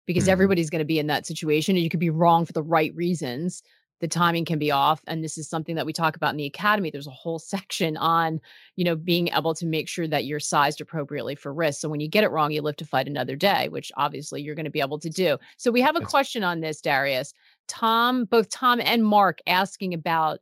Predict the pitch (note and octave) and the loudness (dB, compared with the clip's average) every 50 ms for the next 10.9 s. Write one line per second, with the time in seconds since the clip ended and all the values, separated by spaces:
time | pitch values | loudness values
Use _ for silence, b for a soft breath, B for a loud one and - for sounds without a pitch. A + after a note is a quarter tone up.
0 | _ _ _ _ - - - - - G3 F3+ F3+ F3+ - - F3+ E3+ D3+ D3 F3+ | _ _ _ _ -20 -20 -12 -2 2 4 4 4 2 0 -2 -8 -8 -6 -6 -6
1 | E3 E3 E3 E3 D3+ - - A#2+ D3 E3 F3 E3+ D#3+ D#3+ C#3 C#3+ D#3 - - G#3+ | -6 -4 -6 -6 -6 -6 -8 -4 -2 0 2 2 2 0 -2 -4 -8 -8 -6 -2
2 | G#3+ A3 A3+ G#3+ - G3+ F3 F#3 F3 - - G#3 A3+ A3+ A3+ A3+ G#3+ - F3+ F3 | -2 -2 -2 -2 -4 -4 -4 -6 -8 -4 -2 0 2 2 2 2 0 -2 -2 0
3 | G3 F#3 F#3 F3+ F3 E3 D#3+ D#3 D3+ F#3 G3 F#3+ - F3+ E3 - - F#3 F3 F#3 | 2 2 2 2 0 -2 -6 -8 -6 -6 -8 -6 -6 -10 -12 -6 -4 -2 0 0
4 | F3+ - G#3 G#3 G#3+ G#3+ F#3 - F#3 F3+ E3+ D#3+ D3+ - E3+ D#3 D3+ D#3+ D3+ b | 0 -2 -4 -2 -2 -4 -4 -4 -2 -2 -2 -2 -2 -4 -6 -4 -4 -6 -8 b
5 | b b b b b b F3+ F3 G#3+ A3 - C4+ B3 - - A3+ G3+ G3 F#3+ - | b b b b b b 2 2 2 4 4 2 0 2 4 4 4 4 4 0
6 | G3 F3+ E3+ D#3+ - - - A3 G#3+ G#3 G3+ F#3 D#3+ D#3+ D#3 b b b b b | -2 -4 -4 -6 -8 -8 -2 0 0 2 2 0 -2 -4 -6 b b b b b
7 | _ - - A3+ A#3 A3 - A3+ B3 A#3 A3 G#3 G3+ G3 G3 F#3+ F3 E3+ F3 E3 | _ -6 -2 0 0 0 0 2 2 4 4 2 2 2 0 -2 0 2 2 2
8 | E3+ E3 E3 D#3+ D#3+ - - F3+ F3 E3 - - - G#3+ G#3+ F#3+ G3 F#3 E3+ - | 2 2 2 0 -2 -2 -4 -6 -6 -6 -6 -4 -4 -4 -2 -2 -4 -6 -6 -4
9 | - F3 E3 D#3 F#3 F3+ F3+ - - F3 E3 - C3+ D#3 D#3+ D#3 - F3 F3+ F3+ | -4 -4 0 0 0 0 0 -2 -4 -4 -4 -4 -4 -4 -4 -4 -2 -2 -4 -2
10 | - F3 E3+ E3 - - D#3 - - G#3 G3+ G#3 F#3 E3+ D#3 D#3 D#3 | -2 -2 -2 -2 -2 -4 -6 -2 0 2 2 2 4 4 4 4 2